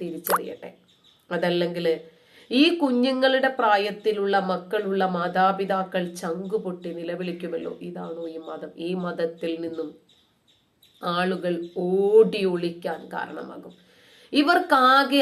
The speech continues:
അറിയുന്ന വസ്തുതകൾ കുറേയധികം ആരാധനാലയങ്ങൾ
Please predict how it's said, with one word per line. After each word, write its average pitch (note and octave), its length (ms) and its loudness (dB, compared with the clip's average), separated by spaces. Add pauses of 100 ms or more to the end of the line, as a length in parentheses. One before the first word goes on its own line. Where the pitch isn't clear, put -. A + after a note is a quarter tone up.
അറിയുന്ന G3 360 0 (100)
വസ്തുതകൾ F3 560 -2 (180)
കുറേയധികം G#3 880 0 (260)
ആരാധനാലയങ്ങൾ F#3+ 1120 2